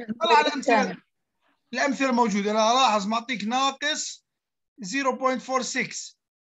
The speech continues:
Speaker 1: شو معناه؟ ارتباط عكسي ضعيف. زيرو بوينت ناين ايت. ارتباط طردي قوي. إيه، ماينس زيرو بوينت سكس فايف. ارتباط عكسي قوي.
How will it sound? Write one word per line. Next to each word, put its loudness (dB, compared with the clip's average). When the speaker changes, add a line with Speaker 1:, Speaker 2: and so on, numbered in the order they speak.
Speaker 1:
شو -12
معناه؟ 0
ارتباط 2
عكسي -2
ضعيف. 0
زيرو -4
بوينت 0
ناين 0
ايت. -6
ارتباط 2
طردي 0
قوي. 0
إيه، -8
ماينس 2
زيرو -2
بوينت -2
سكس -8
فايف. 2
ارتباط 2
عكسي 0
قوي. 0